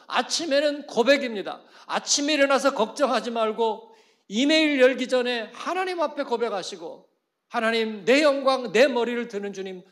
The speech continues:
나의 구원 되신 하나님을 내가 찬양하나이다."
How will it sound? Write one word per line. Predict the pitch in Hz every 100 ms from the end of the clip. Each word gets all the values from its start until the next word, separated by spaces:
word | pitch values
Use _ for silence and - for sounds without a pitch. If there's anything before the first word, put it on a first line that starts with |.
| _ -
나의 | 170 185 294 302
구원 | 294 277 277 254
되신 | 254 254 233
하나님을 | 233 240 226 220 208
내가 | 202 190 196 190 - _ _ _
찬양하나이다." | - 269 269 262 220 226 208 185 156 131 _